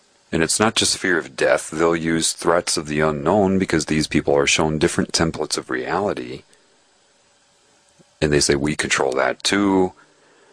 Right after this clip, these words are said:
So if you do this, it's not over when you die. We'll get you here, here, and here." And they don't know any difference.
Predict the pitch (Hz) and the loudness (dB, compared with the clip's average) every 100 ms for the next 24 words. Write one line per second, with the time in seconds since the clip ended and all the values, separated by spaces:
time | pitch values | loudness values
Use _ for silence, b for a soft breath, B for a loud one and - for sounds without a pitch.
0 | b b - 62 64 71 71 67 85 92 | b b 0 0 0 -4 -2 2 4 4
1 | - 57 80 76 78 80 78 69 62 60 | 0 -2 0 2 2 2 0 -2 -4 2
2 | 90 95 92 85 76 71 69 69 65 73 | 4 4 4 2 0 -4 -4 -4 -2 -4
3 | 69 73 64 - 90 78 64 73 92 78 | -2 -4 -4 -6 -4 -4 -2 0 0 0
4 | 73 67 62 58 62 - 65 - | -2 -6 -6 -8 -8 -8 -4 -4